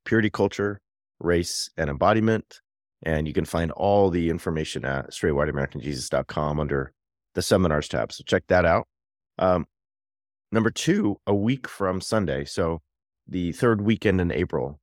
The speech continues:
I will be at the Summit for Religious Freedom in Washington, D C, and I'm gonna do a special live episode with our friend Andrew Seidel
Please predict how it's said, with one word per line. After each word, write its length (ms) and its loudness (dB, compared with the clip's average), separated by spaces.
I 180 4
will 200 4
be 460 -2
at 240 -2
the 340 -6
Summit 240 4
for 140 2
Religious 360 4
Freedom 320 0
in 280 0
Washington, 500 -2
D 140 -4
C, 260 0
and 100 2
I'm 60 0
gonna 160 0
do 200 0
a 60 0
special 460 -2
live 320 2
episode 460 -4
with 240 -6
our 160 4
friend 320 2
Andrew 240 2
Seidel 480 2